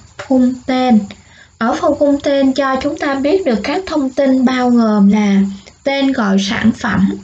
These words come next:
viết bằng chữ in hoa ha, tỷ lệ bản vẽ, bản số, người vẽ, người kiểm tra,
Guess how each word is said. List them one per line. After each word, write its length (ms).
viết 240
bằng 240
chữ 240
in 180
hoa 360
ha, 340
tỷ 220
lệ 260
bản 300
vẽ, 480
bản 280
số, 560
người 300
vẽ, 440
người 200
kiểm 360
tra, 440